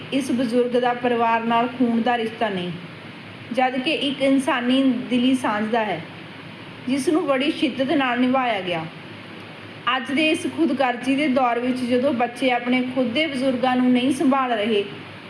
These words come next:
ਉਦੋਂ ਕਿਸੇ ਅਜਨਬੀ ਬਜ਼ੁਰਗ ਨੂੰ ਸਤਿਕਾਰ ਅਤੇ ਮਾਣ ਬਖਸ਼ਣਾ ਕੋਈ ਛੋਟੀ ਮੋਟੀ ਗੱਲ ਨਹੀਂ ਹੁੰਦੀ।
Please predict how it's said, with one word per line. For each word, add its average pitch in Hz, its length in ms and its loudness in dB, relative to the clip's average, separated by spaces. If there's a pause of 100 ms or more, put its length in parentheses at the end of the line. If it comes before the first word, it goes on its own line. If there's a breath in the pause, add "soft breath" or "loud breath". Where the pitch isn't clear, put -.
(280)
ਉਦੋਂ 254 300 2
ਕਿਸੇ 262 360 0 (180)
ਅਜਨਬੀ 262 440 2
ਬਜ਼ੁਰਗ 247 420 0
ਨੂੰ 254 160 4
ਸਤਿਕਾਰ 247 640 0
ਅਤੇ 254 200 0
ਮਾਣ 226 300 2
ਬਖਸ਼ਣਾ 233 460 0
ਕੋਈ 247 220 2
ਛੋਟੀ 247 340 0
ਮੋਟੀ 247 400 2
ਗੱਲ 202 160 2
ਨਹੀਂ 180 200 -4
ਹੁੰਦੀ। 170 300 -4